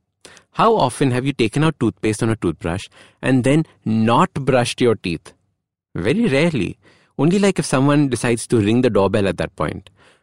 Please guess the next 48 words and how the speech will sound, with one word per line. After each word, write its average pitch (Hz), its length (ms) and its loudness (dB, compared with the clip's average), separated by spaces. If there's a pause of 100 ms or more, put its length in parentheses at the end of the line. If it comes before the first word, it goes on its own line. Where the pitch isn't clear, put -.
(240)
or 123 240 4
the 123 140 -2
phone 156 340 4
rings 127 340 2
while 117 100 2
you're 117 120 2
midway 127 500 2
between 113 300 0
brushing 98 280 -2
your 90 120 -2
teeth. - 320 -12 (320)
And 101 100 -4
that's 131 180 -6
uncanny 135 440 -4
how 135 200 0
often - 400 -4
that - 180 -6
takes - 200 -6
place. - 380 -10 (560)
It's 117 120 -8
like 131 200 -6
they 110 180 -2
know 101 300 0
what 104 280 -4
you're 92 160 -4
doing. 87 540 -4 (540)
Or - 160 0
in 151 100 4
a 135 40 2
hotel 123 400 0
room 165 240 2
where 135 120 0
the 113 80 -4
housekeeping 131 600 0
always 170 600 2
comes 117 520 -2 (100)
when 110 160 0
you're 113 60 2
in 110 80 2
the 110 80 2
middle 92 240 0
of - 80 -6
a 104 60 0
shower. - 340 -4 (1040)
Anyways, 87 340 -2 (360)
pet - 220 -2
peeves 127 220 0
aside, 104 420 -4